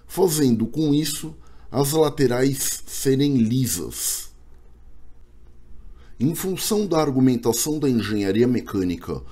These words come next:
que havia risco de entrada de poeira no motor,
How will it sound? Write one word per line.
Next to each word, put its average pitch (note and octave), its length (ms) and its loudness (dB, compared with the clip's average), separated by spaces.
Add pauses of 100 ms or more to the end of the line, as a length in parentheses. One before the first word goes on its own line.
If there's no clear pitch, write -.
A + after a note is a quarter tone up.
(340)
que C#3+ 100 0
havia C3+ 320 4
risco A2+ 520 -4
de G#2+ 160 0
entrada G#2 420 -2
de F2+ 160 -4
poeira B2 500 2
no G#2 80 2
motor, E2+ 560 -2